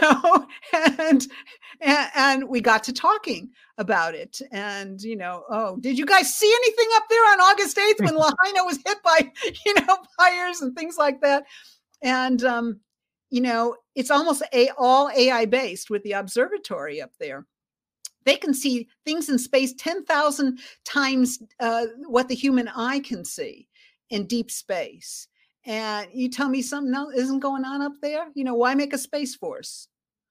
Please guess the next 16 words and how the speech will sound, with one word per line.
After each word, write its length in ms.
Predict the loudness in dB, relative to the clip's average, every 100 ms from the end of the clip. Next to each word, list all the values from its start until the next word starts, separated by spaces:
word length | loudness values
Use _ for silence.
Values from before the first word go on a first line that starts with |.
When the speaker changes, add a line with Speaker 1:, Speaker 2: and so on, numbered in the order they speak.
| _ _ _ _ _ -16
Speaker 1:
So. 420 | -6 -2 -2 -4 _ _ _ -10 -2
<laughs> 200 | -2 -2
Speaker 2:
Well, 300 | 4 4 4 0
you 140 | 0
know, 140 | 4 4
we 240 | 4 2
had 500 | 2 4 4 2 -2
the, 300 | -2 0 2
uh, 300 | 2 0 -2 -6 -6
the 160 | -2 -2
former 680 | -2 -2 0 0 -2 -4 _ _ _ _ _ _ _
commander, 680 | -6 -4 -2 -2 0 -2 -4
he 180 | -4 -4
was 400 | -2 -2 -4 -4
a 240 | -4 -4 -4
lieutenant 800 | -6 -8 _ -12 -6 -4 -6